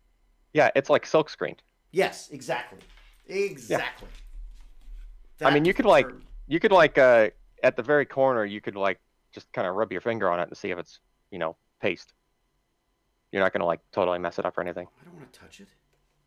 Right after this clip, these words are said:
Speaker 2: Ter-, I don't wanna, oh, let's see what I'll do. I'll use a little bit of the knife.
Speaker 1: Yeah, sure.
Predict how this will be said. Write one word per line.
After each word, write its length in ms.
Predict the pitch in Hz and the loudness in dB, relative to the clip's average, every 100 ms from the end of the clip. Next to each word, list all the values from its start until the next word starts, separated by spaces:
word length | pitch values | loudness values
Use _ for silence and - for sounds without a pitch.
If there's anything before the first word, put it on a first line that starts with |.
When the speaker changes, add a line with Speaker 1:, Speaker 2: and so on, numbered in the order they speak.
| _ _ _ _ _ _ _ _ _ _ _ _ _ _ | _ _ _ _ _ _ _ _ _ _ _ _ _ _
Speaker 2:
Ter-, 180 | - 214 | -20 -18
I 60 | - | -16
don't 100 | 220 | -16
wanna, 200 | - 190 | -14 -14
oh, 260 | 160 - 196 | -18 -14 -6
let's 140 | 202 233 | -4 -2
see 60 | |
what 80 | 208 | -4
I'll 100 | 180 | -4
do. 80 | 123 | -6
I'll 140 | 131 165 | -8 -8
use 140 | 160 | -10
a 40 | |
little 180 | 139 170 | -10 -10
bit 100 | 165 | -10
of 60 | 135 | -10
the 60 | |
knife. 420 | 131 117 85 _ _ _ _ _ _ _ _ _ _ _ _ _ _ _ _ _ _ | -8 -8 -12 _ _ _ _ _ _ _ _ _ _ _ _ _ _ _ _ _ _
Speaker 1:
Yeah, 100 | - | 0
sure. 260 | 143 131 | 2 -2